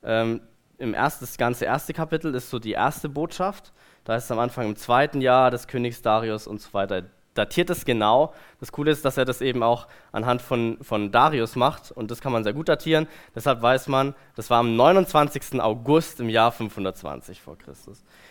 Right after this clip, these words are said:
Und dann, äh, die, die nächste Prophetie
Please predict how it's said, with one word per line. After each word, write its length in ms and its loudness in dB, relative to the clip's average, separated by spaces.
Und 160 -2
dann, 300 8
äh, 140 0
die, 140 -2
die 180 -2
nächste 340 2
Prophetie 720 -2